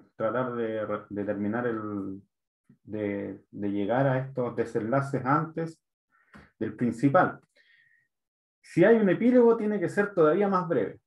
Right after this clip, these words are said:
¿ya? Yo creo que ya estamos acostumbrados a estas pequeñas escenas de, posterior a los créditos.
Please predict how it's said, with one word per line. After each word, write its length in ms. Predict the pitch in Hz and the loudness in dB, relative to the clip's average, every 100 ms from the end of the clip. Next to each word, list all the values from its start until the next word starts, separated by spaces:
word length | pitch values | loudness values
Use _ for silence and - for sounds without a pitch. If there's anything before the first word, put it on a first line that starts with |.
| _ _ - | _ _ -8
¿ya? 320 | 127 147 - _ _ | -6 -6 -10 _ _
Yo 140 | 113 117 | -4 2
creo 200 | 139 135 | 4 4
que 120 | 123 | 2
ya 100 | 135 | -2
estamos 380 | 135 143 143 131 | 0 2 2 2
acostumbrados 640 | 117 - 104 123 143 139 | -2 -6 -4 0 2 4
a 60 | 139 | 2
estas 500 | 135 - 127 117 - | 0 -4 -4 -4 -6
pequeñas 420 | 156 139 143 117 | -2 0 2 0
escenas 480 | 117 - 143 135 117 | -6 -6 -4 -4 -4
de, 500 | 120 110 107 104 95 _ _ _ _ _ _ _ _ | -4 -4 -6 -8 -12 _ _ _ _ _ _ _ _
posterior 420 | 120 113 117 151 151 | -2 0 2 4 6
a 60 | |
los 180 | 135 135 | 4 2
créditos. 560 | 175 147 98 101 - | 0 -2 -2 -8 -16